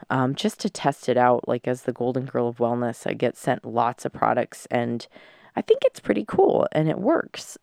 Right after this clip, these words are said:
So, um, remember, magnesium,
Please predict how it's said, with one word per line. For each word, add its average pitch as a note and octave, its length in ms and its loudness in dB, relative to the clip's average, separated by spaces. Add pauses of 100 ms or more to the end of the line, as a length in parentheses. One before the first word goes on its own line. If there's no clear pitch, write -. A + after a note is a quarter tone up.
So, E3 720 4
um, D#3+ 280 4
remember, D#3+ 360 2
magnesium, C3+ 920 2